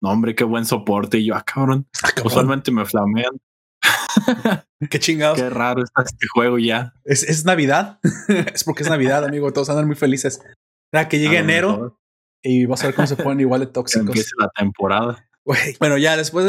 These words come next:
Speaker 2: haremos especial de toxicidad si quieres, porque tengo tantas anécdotas ahora que estuve tratando de llegar a platino que, que mejor ni te cuento. Yo pensando, "Ah, voy a llegar al alto elo". Ey, si yo no sé si, si elo significa toxicidad, güey, porque entre más arriba, yo pensé que los de bronce eran tóxicos. No, güey.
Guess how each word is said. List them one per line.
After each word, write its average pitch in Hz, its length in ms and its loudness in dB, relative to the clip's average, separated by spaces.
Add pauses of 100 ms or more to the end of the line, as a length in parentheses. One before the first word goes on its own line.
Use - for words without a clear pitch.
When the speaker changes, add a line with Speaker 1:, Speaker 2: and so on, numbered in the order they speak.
(120)
Speaker 2:
haremos 180 560 0
especial 147 500 0
de 165 80 0
toxicidad 131 600 -2
si 143 120 -8
quieres, 139 320 -2
porque 117 460 -4 (340)
tengo 147 220 2
tantas 151 240 -2
anécdotas 147 520 2
ahora 147 160 2
que - 80 -6
estuve 135 260 -2
tratando 135 300 -2
de 139 60 0
llegar 131 140 2
a 139 80 0
platino 135 400 -2
que, 107 180 -8
que 156 100 0
mejor 143 200 2
ni 170 60 0
te 165 120 -4
cuento. 139 240 -2
Yo 160 140 0
pensando, 165 320 0
"Ah, 175 180 0
voy 170 160 2
a - 40 2
llegar 165 180 2
al 165 160 2
alto 156 320 0
elo". 139 400 -2
Ey, 151 240 2
si 151 140 -2
yo 151 120 0
no 156 80 0
sé 156 140 -4
si, 131 300 0 (340)
si 143 260 0
elo 202 460 2
significa 160 840 0
toxicidad, 147 520 0
güey, 170 180 0
porque 127 180 -6
entre 127 200 0
más 160 240 0
arriba, 196 460 0
yo 131 180 0
pensé 190 260 2
que 196 140 0
los 156 100 2
de 143 60 2
bronce 160 300 0
eran 170 160 0
tóxicos. 180 440 -2
No, 175 300 0
güey. - 320 -6